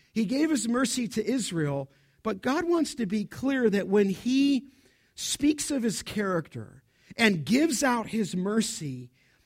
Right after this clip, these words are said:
he is sovereign over whom he gives that mercy to. I-, in fact, it, it's God saying this in his character in the word. "I love deeply,"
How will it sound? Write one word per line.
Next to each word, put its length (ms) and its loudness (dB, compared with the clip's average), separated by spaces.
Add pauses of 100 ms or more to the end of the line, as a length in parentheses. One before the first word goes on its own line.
(200)
he 280 4
is 180 0
sovereign 1000 0
over 540 2 (220)
whom 320 2
he 320 0
gives 500 0
that 340 -4
mercy 880 -2 (300)
to. 560 0 (580)
I-, 40 -6
in 260 -2
fact, 400 0
it, 180 -6
it's 240 -4
God 440 0
saying 480 0
this 340 4
in 180 -2
his 240 0
character 640 -4
in 140 -2
the 80 2
word. 480 0 (580)
"I 280 4
love 840 2 (320)
deeply," 800 4